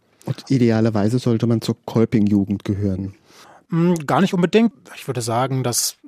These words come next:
Speaker 2: etwa sechzig Prozent von den Menschen, die mit der Ausbildung anfangen, keine Kolping-Jugendmitglieder sind oder fünfzig Prozent.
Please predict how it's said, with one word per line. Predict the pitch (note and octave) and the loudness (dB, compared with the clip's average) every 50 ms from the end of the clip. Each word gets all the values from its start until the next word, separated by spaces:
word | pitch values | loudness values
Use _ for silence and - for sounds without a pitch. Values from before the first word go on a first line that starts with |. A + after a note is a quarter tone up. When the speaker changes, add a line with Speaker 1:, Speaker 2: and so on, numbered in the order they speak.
| - | -14
Speaker 2:
etwa | - D3+ C#3 - - C3+ C3 | -10 -10 -8 -4 -4 -4 -2
sechzig | A#2 C3+ C3 - - - - E3 - - | -2 -4 -4 -4 -4 -6 -6 -6 -6 -8
Prozent | - - D3+ - - - - D3+ C#3+ D3 D3 - | -6 -6 -6 -4 -4 -4 -2 -2 -2 -2 -4 -6
von | - - C3+ B2+ | -6 -4 -2 0
den | C3+ C3+ C3 | 0 0 0
Menschen, | B2+ B2 B2+ A#2+ - - - C3+ B2 | 0 -2 -4 -6 -6 -6 -6 -6 -6
die | A#2 B2+ B2 B2 B2 | -6 -6 -6 -6 -6
mit | A#2 A#2+ - - | -6 -6 -6 -4
der | A#2+ A#2 A2+ | -4 -4 -4
Ausbildung | A2+ A#2+ - - C#3 A#2+ A#2+ C3+ | -4 -6 -6 -6 -6 -6 -6 -8
anfangen, | - B2+ A#2+ A#2 - - - A#2+ A#2 A#2 A#2 A2+ A2 A2+ A2+ A2 - _ _ _ _ - | -10 -10 -12 -12 -12 -12 -12 -10 -10 -8 -10 -10 -10 -10 -12 -12 -16 _ _ _ _ -16
keine | - - - B2 B2 C3+ E3+ F#3+ | -14 -10 -6 -2 2 4 2 2
Kolping-Jugendmitglieder | F#3 - - F3+ F3+ - F#3+ F#3 F3+ F3+ F#3+ F3 F3+ E3 F3 F3+ - _ - F#3+ - F#3 | 2 0 -2 -2 -2 0 0 0 2 0 0 0 0 -2 -2 -4 -6 _ -10 -6 -6 -6
sind | F3 F3 F3+ G3+ A3+ A3+ - - - _ _ _ _ | -4 -2 -2 -2 -2 -4 -6 -10 -18 _ _ _ _
oder | - A#2+ A#2 A#2 | -14 -12 -12 -10
fünfzig | - - C#3 F3+ - - - - F#3 - - | -6 -2 -4 -4 -4 -4 -6 -6 -6 -6 -10
Prozent. | - - - - - - F#3 G3 G#3 G3+ - - | -12 -12 -10 -6 -4 -2 -2 -2 -2 -6 -8 -14